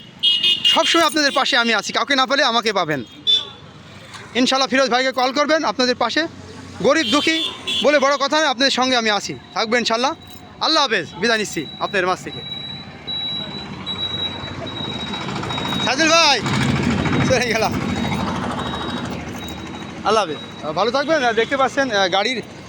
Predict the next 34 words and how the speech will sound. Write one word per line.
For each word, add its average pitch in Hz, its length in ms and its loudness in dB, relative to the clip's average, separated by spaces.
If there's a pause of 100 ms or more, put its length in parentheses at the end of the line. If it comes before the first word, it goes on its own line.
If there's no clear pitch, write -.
(200)
আপনাদের 269 360 0
দেখাচ্ছি, 254 340 2
আরও 247 160 2
কিছু 254 220 2
দেখাবো। 226 480 2 (600)
এই 214 80 0
দেখতে 262 200 2
পাচ্ছেন 285 200 4
ট্রাকটা 269 440 2
আসতেছে, 247 680 -2 (640)
আপনার 226 240 2
ট্রাকের 277 340 2
গতিটা 277 340 2
দেখেন, 233 220 0 (140)
আমি 208 180 0
আপনাদেরকে 214 400 -2
দেখাচ্ছি, 226 240 -2 (100)
গতিটা 262 340 4
দেখেন। 202 240 -2
এই 233 60 -6
যে 240 60 -2 (160)
হাসপাতালের 240 460 -6
সামনে 247 220 0
একটা 247 180 -2
ট্রাক 208 180 -2 (120)
আসছে, 214 180 -6 (580)
তার 208 200 0
গতিটা 247 340 2
দেখেন, 208 220 0 (560)
এই 185 120 -4
যে 143 60 -8 (1000)
গতি 269 220 2 (100)
দেখতে 285 220 2
পাচ্ছেন, 175 220 -2